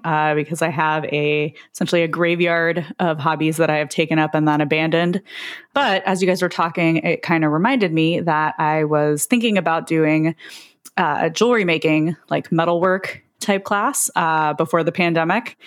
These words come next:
And then everything got shut down, uh, and I have not gone back to check on that or see, uh, what's available. Uh, we went to, like, a local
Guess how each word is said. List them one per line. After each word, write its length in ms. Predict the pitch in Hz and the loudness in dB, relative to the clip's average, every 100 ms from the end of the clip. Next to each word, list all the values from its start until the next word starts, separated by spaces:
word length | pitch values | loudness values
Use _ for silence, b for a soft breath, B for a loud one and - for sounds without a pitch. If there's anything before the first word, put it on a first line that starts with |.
| B B B - | B B B -2
And 80 | 165 | 0
then 120 | 165 | 2
everything 320 | 151 160 165 | 0 -2 0
got 180 | 156 156 | 0 0
shut 220 | - 160 | 0 0
down, 460 | 165 156 160 170 156 - - | 2 2 2 0 -4 -8 -4
uh, 320 | 160 147 147 - | 0 0 -2 -2
and 120 | 151 | -2
I 300 | 143 147 160 _ | 0 -2 -4 _
have 140 | - 175 | -4 2
not 220 | 180 180 | 2 2
gone 220 | 185 180 170 | 0 0 2
back 420 | 170 175 - - - | 2 0 -4 -12 -4
to 520 | - 156 151 147 156 - | 0 2 2 0 -2 -2
check 180 | 202 190 | -2 0
on 120 | 180 | 0
that 240 | 175 170 180 | 0 0 -2
or 100 | 175 | -2
see, 480 | - 160 160 156 B B B B B - | -2 0 0 0 B B B B B -12
uh, 100 | 143 | -10
what's 340 | 175 185 170 - | -6 -2 -2 0
available. 760 | 175 160 165 160 160 160 160 151 | 0 2 2 2 2 0 0 -2
Uh, 220 | 175 135 151 | -2 0 0
we 120 | 160 | 2
went 180 | 156 - | 2 0
to, 140 | 156 | 0
like, 180 | 151 156 | 0 0
a 60 | |
local 680 | 156 156 156 160 156 151 156 | 0 0 0 0 2 0 -2